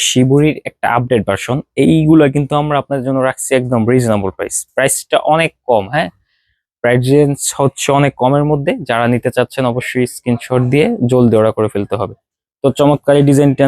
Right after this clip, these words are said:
নিলে হল-, নিতে হলে কিন্তু অবশ্যই স্ক্রিনশট দিয়ে জলদি অর্ডার করে ফেলতে হবে। সামনে এবং পিছনে প্রত্যেকটা ড্রেসের একই থাকবে, হ্যাঁ।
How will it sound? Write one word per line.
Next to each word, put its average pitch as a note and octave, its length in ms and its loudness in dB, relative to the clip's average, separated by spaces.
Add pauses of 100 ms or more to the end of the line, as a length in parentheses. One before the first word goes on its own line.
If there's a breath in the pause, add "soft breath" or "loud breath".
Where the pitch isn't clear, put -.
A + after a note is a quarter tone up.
নিলে C3+ 220 2
হল-, C3 220 0 (140)
নিতে C3 220 0
হলে B2+ 200 0
কিন্তু A#2+ 200 -4
অবশ্যই C3 380 -4
স্ক্রিনশট A#2+ 460 -2
দিয়ে C#3+ 100 4 (180)
জলদি B2 380 4
অর্ডার A2+ 180 2
করে B2 140 2
ফেলতে B2 220 0
হবে। C#3+ 140 2 (140)
সামনে B2 340 0
এবং B2 200 -10
পিছনে C3 280 -8 (680)
প্রত্যেকটা - 640 -2
ড্রেসের G#2+ 320 -2
একই A2+ 220 -8
থাকবে, G2 280 -10
হ্যাঁ। F3 120 -2